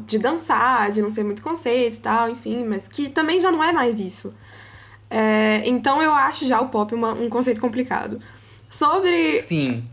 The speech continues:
Speaker 1: entrar no podcast de vocês, eu também tava pensando sobre isso, mas eu acho que,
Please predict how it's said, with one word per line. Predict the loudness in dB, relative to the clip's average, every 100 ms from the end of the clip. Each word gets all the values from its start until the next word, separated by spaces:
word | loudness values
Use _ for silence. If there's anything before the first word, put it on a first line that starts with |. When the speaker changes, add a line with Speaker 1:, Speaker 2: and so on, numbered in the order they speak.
| -2
Speaker 1:
entrar | 0 2 2 2
no | 2
podcast | 0 -2 0 -2 -2
de | -2
vocês, | -2 -2 0 0
eu | 0
também | 0 0
tava | 0 0
pensando | -2 -2 -4
sobre | -2 0
isso, | 0 -2 -4
mas | -2 0
eu | 2
acho | 0 0 -6
que, | -4 -2 -2